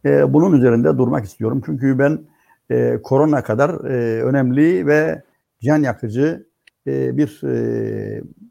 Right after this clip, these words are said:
olay olarak görüyorum bu ülkemizdeki trafik ve trafik sorunlarını. Sadece geçen hafta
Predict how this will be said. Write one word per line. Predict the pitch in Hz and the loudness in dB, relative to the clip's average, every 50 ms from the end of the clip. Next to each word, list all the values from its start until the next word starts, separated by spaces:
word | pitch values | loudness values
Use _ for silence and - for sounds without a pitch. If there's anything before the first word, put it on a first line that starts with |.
| _ 160 | _ -4
olay | 127 143 147 | 2 4 4
olarak | 131 117 117 107 95 - - | 4 4 2 0 -4 -4 -4
görüyorum | 117 113 117 110 104 101 104 104 | -4 -2 -2 -2 -4 -4 -6 -6
bu | 110 110 104 104 - _ _ _ _ _ _ | -6 -6 -6 -8 -10 _ _ _ _ _ _
ülkemizdeki | 127 120 110 - 123 117 107 107 113 110 - - 117 107 - _ _ _ _ _ _ _ | -6 -6 -4 -4 -4 -2 -2 -2 -4 -4 -4 -4 -6 -6 -6 _ _ _ _ _ _ _
trafik | - - 156 - 139 139 151 | -12 -10 -6 -6 -4 -4 -4
ve | 139 123 | -6 -4
trafik | - 135 123 117 107 101 | -2 -2 -2 -2 -4 -4
sorunlarını. | - 113 110 - 107 110 110 113 120 151 190 208 - _ _ _ - - - _ _ _ _ | -4 -4 -4 -4 -4 -6 -6 -6 -6 -8 -8 -10 -14 _ _ _ -20 -20 -20 _ _ _ _
Sadece | - - - 185 196 185 160 165 185 | -8 -4 -2 -2 -2 -2 -2 -4 -2
geçen | 180 180 156 - - 196 180 | -2 -2 -2 -2 -4 -6 -6
hafta | 147 127 110 - - 143 170 214 240 233 | -6 -6 -8 -4 -2 -2 -2 -2 -6 -12